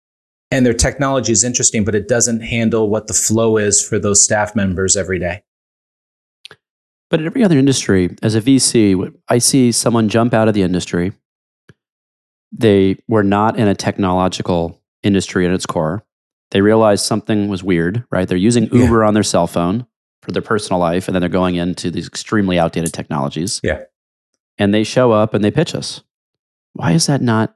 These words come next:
Speaker 2: happen more rapidly in healthcare, right? Something so cr-, mission critical. There's so many smart people around it.
Speaker 1: Yeah.
Speaker 2: It, it, it's bizarre to me.
Speaker 1: It, it's a great question. Uh,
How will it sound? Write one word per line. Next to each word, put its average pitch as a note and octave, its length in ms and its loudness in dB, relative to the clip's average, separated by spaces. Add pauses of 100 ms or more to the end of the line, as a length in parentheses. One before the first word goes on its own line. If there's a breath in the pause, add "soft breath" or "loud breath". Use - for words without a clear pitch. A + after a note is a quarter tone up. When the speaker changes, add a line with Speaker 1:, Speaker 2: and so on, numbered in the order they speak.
(160)
Speaker 2:
happen G#2+ 480 -4
more F#2 220 -2
rapidly G2 640 -4
in - 120 -6
healthcare, - 600 -6 (800)
right? G2+ 220 0 (120)
Something A2 280 -2
so A#2+ 220 0
cr-, - 220 -10
mission A#2 260 -2
critical. G2 360 -4
There's F2 180 -4
so A2 260 -6
many C3 160 0
smart A2 340 -2
people F#2+ 320 -2
around D#2+ 320 -2
it. F2+ 140 -6 (1800 loud breath)
Speaker 1:
Yeah. - 280 0
Speaker 2:
It, - 200 -2
it, A#2 120 -2
it's A2+ 120 -4
bizarre A2 300 0
to A#2+ 80 2
me. F2 160 -8 (480)
Speaker 1:
It, D#3 500 -2
it's C#3+ 200 2
a B2+ 40 0
great C#3 300 -2
question. A#2 560 0 (320)
Uh, B2 280 -2